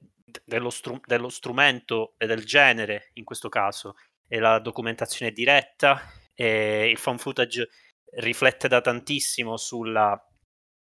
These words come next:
eh, su, ehm, quali sono i conf-, l'horror found footage ovviamente, quali sono i confini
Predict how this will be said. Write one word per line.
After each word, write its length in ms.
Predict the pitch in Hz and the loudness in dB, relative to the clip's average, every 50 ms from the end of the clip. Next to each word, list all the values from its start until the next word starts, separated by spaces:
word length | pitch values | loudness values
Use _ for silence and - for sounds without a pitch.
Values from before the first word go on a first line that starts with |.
| _ _ _ - | _ _ _ -8
eh, 420 | - 120 113 110 107 107 107 107 107 | -2 -2 0 2 2 0 0 -2 -2
su, 520 | 104 - - - 120 117 117 117 113 113 113 - _ _ _ _ _ _ _ _ _ _ _ | -4 -6 -8 -8 -8 -6 -6 -6 -6 -8 -10 -12 _ _ _ _ _ _ _ _ _ _ _
ehm, 760 | - 131 123 117 113 110 110 107 104 104 107 107 104 107 107 _ _ | -6 -2 0 0 0 -2 -4 -14 -14 -16 -14 -14 -14 -14 -16 _ _
quali 260 | - - 127 127 127 | 2 4 4 4 4
sono 640 | - - 139 131 123 120 117 120 120 117 117 117 - _ | 2 6 8 8 8 8 6 4 4 2 2 0 -2 _
i 520 | - 113 113 110 110 107 110 107 107 113 113 | -6 -4 -2 -2 -2 -2 -2 -2 -4 -6 -4
conf-, 320 | - 120 113 113 - - | -4 -4 -4 -4 -8 -4
l'horror 380 | 127 120 120 113 104 107 107 104 | 2 4 6 6 4 2 -2 -4
found 220 | - - 107 - | -4 -8 -8 -8
footage 320 | - - 113 110 101 - 110 | -10 -12 -12 -12 -10 -10 -10
ovviamente, 420 | 98 110 104 104 101 - - 113 | -10 -10 -12 -12 -14 -16 -16 -14
quali 160 | - 113 107 | -12 -10 -10
sono 180 | 110 - 127 120 | -8 -6 -6 -8
i 60 | 113 | -6
confini 640 | - 120 110 113 - - - 123 113 110 107 107 | -6 -8 -8 -8 -10 -12 -10 -10 -10 -8 -10 -14